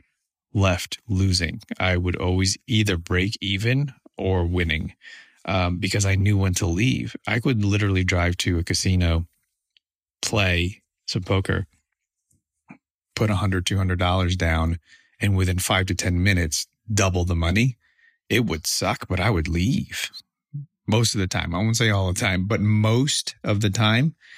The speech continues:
I would take the chips off the table and leave, even though it took me time to drive there, <laughs> time to park, time to do all this stuff, and then only sit down and didn't really scratch that itch. But it, there's, that's, that's discipline.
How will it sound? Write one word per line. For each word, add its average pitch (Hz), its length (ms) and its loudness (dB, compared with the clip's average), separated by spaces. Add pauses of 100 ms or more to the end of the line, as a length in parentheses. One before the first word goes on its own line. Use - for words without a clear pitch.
(220)
I 101 100 2
would 101 220 2
take 123 280 0
the - 80 -4
chips 107 300 -2
off 98 140 0
the - 80 -12
table 95 380 0
and 87 220 2
leave, - 520 -2
even 104 280 4
though 98 140 4
it 90 100 -2
took 101 200 -2
me 90 260 2 (320)
time 110 280 0
to 107 60 2
drive 92 380 0
there, 92 300 0
<laughs> - 0 -
time 98 320 -2
to 135 140 -2
park, 98 340 -2
time 107 220 0
to 107 60 2
do 104 160 2
all 98 120 2
this 98 180 2
stuff, 95 240 0 (420)
and 90 440 0
then 98 400 2 (320)
only 107 260 2
sit 104 260 -2
down 101 340 2
and 95 140 0
didn't 90 320 0
really 95 380 2
scratch - 420 -4
that 92 160 2
itch. 110 340 0 (1080)
But 107 180 0
it, 107 100 0
there's, 101 200 0
that's, 95 300 -2
that's - 240 -4
discipline. 98 720 0